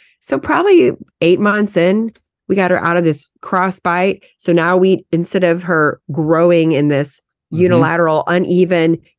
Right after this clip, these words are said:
Speaker 1: T M J health, you know, I made room for her tongue.
Speaker 2: Mm-hmm.
Speaker 1: Um, we talked about proper swallow. And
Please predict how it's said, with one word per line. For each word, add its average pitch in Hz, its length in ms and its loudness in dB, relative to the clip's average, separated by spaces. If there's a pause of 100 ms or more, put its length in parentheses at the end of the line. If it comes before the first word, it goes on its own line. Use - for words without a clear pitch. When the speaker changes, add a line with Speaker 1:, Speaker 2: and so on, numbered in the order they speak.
(180)
Speaker 1:
T 175 220 2
M 139 120 2
J 226 320 2
health, 196 560 -2 (360)
you - 80 0
know, 165 60 2
I 165 80 2
made 143 200 2
room 160 200 2
for 151 140 -10
her 151 160 -6
tongue. 220 720 -2
Speaker 2:
Mm-hmm. 131 400 -10
Speaker 1:
Um, 143 440 -4 (280)
we 156 200 0
talked 139 300 -6
about 117 240 -4
proper 143 340 -4
swallow. 214 680 0
And 139 280 -2